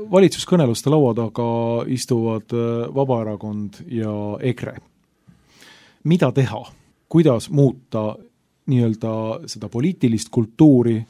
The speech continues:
Sellest me oleme siin juba kuulnud ja mulle tundub, et teil on väga sarnased, äh, nägemused, äh, aga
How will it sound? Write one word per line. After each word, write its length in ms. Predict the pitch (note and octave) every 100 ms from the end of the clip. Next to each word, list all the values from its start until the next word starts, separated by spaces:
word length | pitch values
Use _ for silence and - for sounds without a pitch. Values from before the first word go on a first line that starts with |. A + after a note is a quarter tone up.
| _
Sellest 360 | - C#3+ C3 -
me 60 |
oleme 200 | A#2 A2+
siin 180 | G2+ G#2+
juba 220 | G#2+ G#2
kuulnud 520 | - G#3 F3+ B2+ A#2+ A#2
ja 60 |
mulle 220 | A2+ A2+
tundub, 360 | A2+ F3+ C#3 G2+
et 140 | G#2
teil 160 | - A2
on 120 | G#2+
väga 200 | B2+ B2
sarnased, 640 | A2 F3 D#3+ A2 A2+ G#2+ A#2+
äh, 180 | A2+ A2+
nägemused, 640 | C3 B2+ A2 G2+ A2 G#2 - - - - - _
äh, 100 | B2+
aga 280 | B2 C#3+ C3+